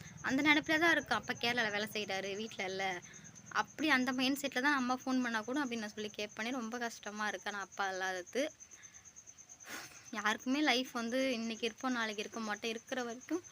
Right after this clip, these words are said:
பிடிச்ச மாதிரி யாரையும் கஷ்டப்படுத்தாம, யாரையுமே சந்-, யாரையும் கஷ்டப்படுத்தாம, யாரும் ஒண்ணும் பிடிச்ச மாதிரி இருக்கிறது ஒரு லைஃப் சந்தோஷமா இருந்துட்டு போங்க. அப்புறம் இன்னொரு சிஸ்டர் கமெண்ட்ல சொல்லியிருந்தீங்க, ஆம்,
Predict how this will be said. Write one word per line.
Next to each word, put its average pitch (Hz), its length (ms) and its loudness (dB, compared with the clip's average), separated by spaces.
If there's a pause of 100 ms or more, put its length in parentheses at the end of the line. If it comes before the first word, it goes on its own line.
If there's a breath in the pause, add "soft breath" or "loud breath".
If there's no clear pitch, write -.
(320 loud breath)
பிடிச்ச 233 260 -4
மாதிரி 233 260 2
யாரையும் 226 380 2
கஷ்டப்படுத்தாம, 220 640 -4
யாரையுமே 226 520 -2
சந்-, 208 220 -10 (260)
யாரையும் 226 380 2
கஷ்டப்படுத்தாம, 226 560 -4
யாரும் 226 320 0
ஒண்ணும் 214 440 -6 (440 loud breath)
பிடிச்ச 247 180 -2
மாதிரி 240 300 -2
இருக்கிறது 233 380 -4
ஒரு 214 140 -4
லைஃப் 214 300 -4
சந்தோஷமா 208 420 -8
இருந்துட்டு 208 460 -8
போங்க. 208 380 -4 (720)
அப்புறம் 208 480 -4
இன்னொரு 269 260 -2
சிஸ்டர் 233 320 -10
கமெண்ட்ல 220 400 -4
சொல்லியிருந்தீங்க, 208 600 -2 (520 loud breath)
ஆம், 202 440 -4